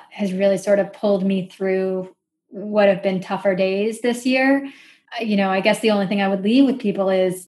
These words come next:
there are all sorts of, like, really cliched things that people said about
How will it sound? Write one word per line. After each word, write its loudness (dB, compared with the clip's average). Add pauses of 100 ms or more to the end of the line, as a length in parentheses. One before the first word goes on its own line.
(140)
there 6
are 4
all 6
sorts 4
of, 2
like, 0 (600)
really 4 (220)
cliched 2
things 0
that -8
people -6
said 0
about -2